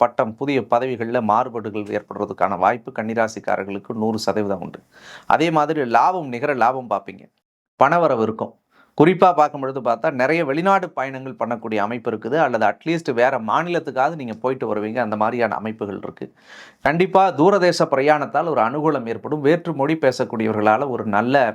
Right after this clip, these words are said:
பலன்கள் கடவுள் புண்ணியத்துல கிடைக்கும். அதே மாதிரி தெய்வ வழிபாட்டு தலங்களுக்கு நிறைய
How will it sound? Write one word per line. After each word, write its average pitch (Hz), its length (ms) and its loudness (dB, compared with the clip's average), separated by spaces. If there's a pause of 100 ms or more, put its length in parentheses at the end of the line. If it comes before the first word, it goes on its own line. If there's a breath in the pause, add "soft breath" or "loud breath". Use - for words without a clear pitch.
பலன்கள் 113 420 -2
கடவுள் 110 300 -2
புண்ணியத்துல 104 500 -4
கிடைக்கும். 98 360 -4 (540 loud breath)
அதே 160 160 4 (120)
மாதிரி 156 260 0 (160)
தெய்வ 220 320 2
வழிபாட்டு 127 500 -2 (120)
தலங்களுக்கு 117 500 -4 (100)
நிறைய 143 300 2